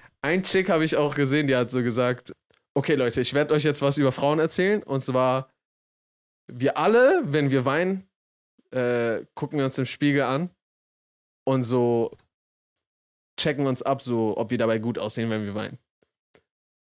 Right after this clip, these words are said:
Und dann hat, waren so die Kommentare voll mit so, „N-, nee, Bro, ke-, ich weiß nicht, was du machst, aber wir machen das nicht.“ <laughs> Und dann war ich so, „Oh Mann, das muss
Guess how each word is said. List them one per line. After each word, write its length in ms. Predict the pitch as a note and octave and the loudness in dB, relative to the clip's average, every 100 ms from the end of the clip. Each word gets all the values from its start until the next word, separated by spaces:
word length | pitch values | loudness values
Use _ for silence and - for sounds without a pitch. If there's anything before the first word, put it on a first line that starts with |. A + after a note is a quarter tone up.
| _ _ D3 | _ _ -2
Und 120 | D3 | 0
dann 360 | D3 D3 C#3+ - _ _ _ _ _ - | 0 0 -4 -10 _ _ _ _ _ -10
hat, 300 | C3+ D3+ - - | -4 -4 -6 -6
waren 220 | C#3 D3 | -2 0
so 80 | C#3+ | 0
die 120 | C3 | -2
Kommentare 500 | C3 B2+ B2 C3 C3 | -2 -4 -2 0 0
voll 180 | - C3+ | 0 -2
mit 160 | B2+ - | -2 -4
so, 260 | A2 F#2 - | -6 -6 -16
„N-, 240 | G#2 G#2+ - - - _ - - _ | -14 -14 -14 -18 -20 _ -20 -20 _
nee, 160 | B2 B2+ | -4 -2
Bro, 260 | A#2+ G#2 G#2+ - | 0 0 -4 -6
ke-, 220 | B2 - - | -4 -4 0
ich 120 | G#3+ C3+ | 2 4
weiß 160 | C#3 | 4
nicht, 160 | D#3 D3+ | 2 2
was 160 | D3 | 0
du 120 | D3 E3+ | 2 2
machst, 220 | D3+ D#3+ | 2 2
aber 180 | E3+ C#3+ | 4 4
wir 100 | D3 | 2
machen 180 | E3 D#3+ | 4 2
das 220 | D3 F#3 | 2 2
nicht.“ 320 | B3+ B3+ F4+ - | 2 2 -2 0
<laughs> 1300 | G#4 - - - - - - A4+ - G#4+ F4+ F4 F#4 | -2 -2 -8 -10 -12 -16 -12 -12 -8 -4 0 0 -2
Und 140 | G3+ | 0
dann 100 | G#3 | 2
war 120 | G#3+ A3 | 4 4
ich 80 | |
so, 100 | G3+ G#3 | 4 4
„Oh 120 | A#3 | 4
Mann, 260 | A#3+ A#3+ | 4 4
das 140 | F#3+ F#3+ | 2 2
muss 300 | G3 F#3 | 0 0